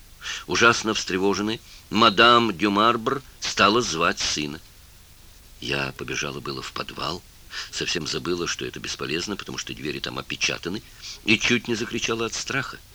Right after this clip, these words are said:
Печати сорваны, висят на ленточках, кто-то снял их, чтобы проникнуть в подвал, где полиция обнаружила пресс. А Люсьен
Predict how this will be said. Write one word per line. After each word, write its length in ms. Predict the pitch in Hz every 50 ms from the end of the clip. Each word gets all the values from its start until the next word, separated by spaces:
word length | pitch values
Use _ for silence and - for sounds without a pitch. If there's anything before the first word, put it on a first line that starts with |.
| - - - - -
Печати 520 | - 123 - - - 123 104 - - - 62
сорваны, 560 | - - - 76 62 64 65 82 117 160 - - - - - - -
висят 520 | - 101 123 - - - 131 120 - -
на 120 | 90 95 101
ленточках, 720 | 104 107 107 110 104 - - - - - 185 - - - - - - - - - - -
кто-то 360 | - - - 156 143 - 135 117
снял 460 | - - - 117 120 123 127 131 135
их, 160 | 160 156 -
чтобы 300 | - - - 107 95 104
проникнуть 680 | - - 110 104 107 110 123 131 - - 98 87 -
в 100 | - -
подвал, 500 | - 82 73 - 69 82 123 175 202 190
где 180 | 135 - 90 82
полиция 680 | - - 76 87 135 196 - - - - 90 78 71 - - - -
обнаружила 760 | 85 104 104 104 107 107 104 117 156 143 - 135 127 135
пресс. 600 | - - - 117 131 139 - - - - - - - - - - - - - - - - - - - - - -
А 120 | 92 90
Люсьен 600 | 78 76 73 73 71 - 95 131 170 185 185 -